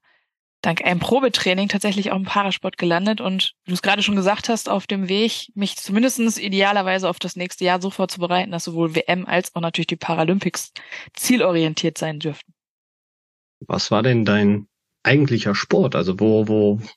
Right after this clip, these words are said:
Speaker 2: bist du gestartet?
Speaker 1: Ich komme aus dem American Football. Ich hab, äh, mit elf angefangen, Football zu spielen. Damals noch Flag Football, also die kontaktlose Sportart.
Speaker 2: Mhm.
Speaker 1: Da gab's im Jugendbereich noch keinen Kontaktsport.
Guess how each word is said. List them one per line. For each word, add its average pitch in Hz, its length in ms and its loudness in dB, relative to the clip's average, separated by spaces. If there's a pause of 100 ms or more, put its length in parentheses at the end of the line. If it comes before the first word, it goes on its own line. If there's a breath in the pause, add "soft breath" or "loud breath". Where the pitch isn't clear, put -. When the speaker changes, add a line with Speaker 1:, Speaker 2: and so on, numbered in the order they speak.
(140)
Speaker 2:
bist - 200 -4
du 131 60 2
gestartet? 131 580 0 (840)
Speaker 1:
Ich - 60 -2
komme 190 140 0
aus 185 100 0
dem 185 100 -2
American 180 400 0
Football. 240 480 0 (560)
Ich - 40 -4
hab, 175 200 -2
äh, 175 280 0
mit 170 220 -4
elf 170 240 2
angefangen, 208 580 -2
Football 247 340 -2
zu - 120 -6
spielen. 277 480 0
Damals 175 300 0
noch 165 80 -2
Flag - 240 -2
Football, 254 440 0
also 165 200 -2
die 165 80 -6
kontaktlose 196 640 -2
Sportart. 208 440 2
Speaker 2:
Mhm. - 40 6
Speaker 1:
Da 165 80 2
gab's 180 260 -4
im 214 80 -2
Jugendbereich 202 500 0
noch 196 140 -6
keinen 202 220 -4
Kontaktsport. 208 720 -2